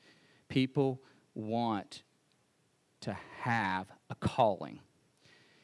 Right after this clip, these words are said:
They can go through life, all the money in the world,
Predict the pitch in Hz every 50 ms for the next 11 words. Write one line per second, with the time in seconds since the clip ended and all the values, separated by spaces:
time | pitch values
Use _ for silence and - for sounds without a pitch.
0 | _ _ _ _ _ _ _ _ _ - 120 110 123 113 104 135 135 127 - 135
1 | 120 127 120 104 - - - 139 147 160 170 170 170 165 160 160 160 151 151 151
2 | 147 147 135 135 131 127 127 117 110 110 107 107 107 110 107